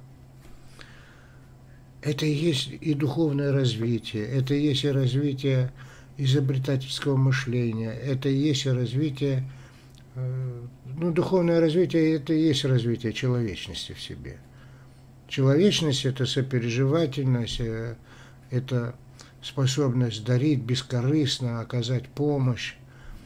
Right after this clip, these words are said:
Ну, это же и есть, э, человечность. Э, и, и по-, получается, что если вы всё время думаете о том,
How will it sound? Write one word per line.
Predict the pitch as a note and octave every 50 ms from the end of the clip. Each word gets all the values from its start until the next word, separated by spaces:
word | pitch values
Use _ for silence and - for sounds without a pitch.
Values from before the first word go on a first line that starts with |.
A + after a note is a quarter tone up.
| - - - - - - - - - - - - - - - -
Ну, | C3 C#3 D#3 F3 F#3+ G3+ G3+
это | G3 F#3 - F#3 F3
же | D3+ D3+ D#3+ D#3
и | D#3 E3+
есть, | F3 C3 - C#3+
э, | C3+ B2+ A#2+ A#2+ A#2 A#2
человечность. | - - A#2 A#2 A#2+ B2+ C#3+ C#3 B2+ - A#2+ G#2+ G2+ - - -
Э, | - A2+ G#2+ G2+ G2+ G2+ G2+ G#2 A#2+ C3
и, | C3+ B2+ C3+ - - C#3+ C#3 D#3+ E3+
и |
по-, | C3 C3+ D3+ D#3+ D3+
получается, | C3 D#3 E3 E3+ F3 E3 - G3+ G3+ G3 F#3 D3+ C3+ - C#3+
что | C3 - - C#3+
если | C#3 C3+ C3+ B2+ C3 - C3+
вы | B2+ B2+ B2+
всё | - D3+ C#3+
время | C#3 C#3+ C#3 B2 A#2 B2 A2+
думаете | A#2 C#3 C3+ A#2+ A2+ A2 G#2 - - A2
о | G#2+ A2
том, | G#2+ - C3 A#2+ G#2+ -